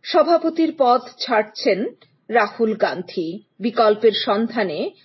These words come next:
সিডব্লিউসি। এনআরসি নিয়ে সাময়িকের দুটি খবর, বরাক সহ বাইশ জেলায় এনআরসিতে বিদেশি, সুপ্রিমে যাচ্ছে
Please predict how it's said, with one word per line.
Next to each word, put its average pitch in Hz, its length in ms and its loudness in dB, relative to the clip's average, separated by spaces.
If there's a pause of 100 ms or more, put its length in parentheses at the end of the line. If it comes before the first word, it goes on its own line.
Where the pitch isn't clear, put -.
(300)
সিডব্লিউসি। 190 1000 0 (1500)
এনআরসি 349 480 2
নিয়ে 349 220 0
সাময়িকের 285 540 0
দুটি 240 260 -4
খবর, 247 380 -2 (460)
বরাক 285 340 4
সহ 339 380 0
বাইশ 262 460 2 (100)
জেলায় 220 480 4 (280)
এনআরসিতে 269 720 2
বিদেশি, 233 720 0 (180)
সুপ্রিমে 269 580 0
যাচ্ছে 240 640 2